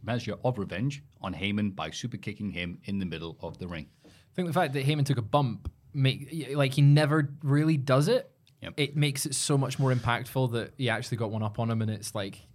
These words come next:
Speaker 2: oh, the cracks are starting to show even in Paul Heyman and the Bloodline and, and,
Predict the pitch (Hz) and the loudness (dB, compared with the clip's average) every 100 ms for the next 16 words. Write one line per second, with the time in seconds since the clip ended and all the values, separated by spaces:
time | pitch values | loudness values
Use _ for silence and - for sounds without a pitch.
0 | - 262 175 120 120 - - 135 - 139 | -6 -2 0 -2 -4 -6 0 0 2 0
1 | - 127 110 - 120 120 120 110 110 104 | 2 -2 -2 -2 0 0 0 -2 -2 -2
2 | 110 113 104 104 98 110 104 101 101 101 | -2 -4 -4 -6 -6 -6 -6 -8 -8 -8
3 | 101 107 | -6 -6